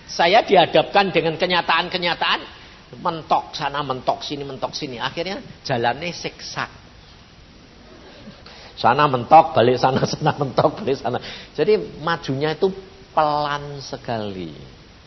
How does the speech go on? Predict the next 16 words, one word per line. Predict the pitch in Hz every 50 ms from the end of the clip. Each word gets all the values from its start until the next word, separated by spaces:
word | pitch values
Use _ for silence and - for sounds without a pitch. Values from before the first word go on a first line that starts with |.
| - 69 69
Nah, | 76 78 76 73 71 - - 62 62 - - - - - - - - - - - - - - - - - - - - - 82
maka | 85 90 117 135 156 156 147 - - - -
satu | - 104 - 120 113
saat | - - 104 101 117 143 180 - - - - - - - - - - - - -
saya | - 117 110 117 123 123 120
ndak | 107 110 120 110
maju-maju, | 107 110 110 - - 110 101 101 98 92 - - 107 117 147 - 208 - - - - - - - - - -
lalu | 98 95 95 101 104 98 95 95 -
Tuhan | 107 98 107 113 113 113 110 107 101 - - - - - - - - - - - - - -
memberi | 101 104 101 98 98 95 92 90 85 87 87 87 -
penglihatan | - 87 82 85 87 85 80 - - - 78 78 80
kepada | 78 - 80 80 78
saya | - - 87 82 80
begini. | 76 82 73 82 76 73 73 73 - - - - - - - - - - - - - - - - - - - - - - - - -
Dia | 98 92 85
bilang, | - 95 87 80 73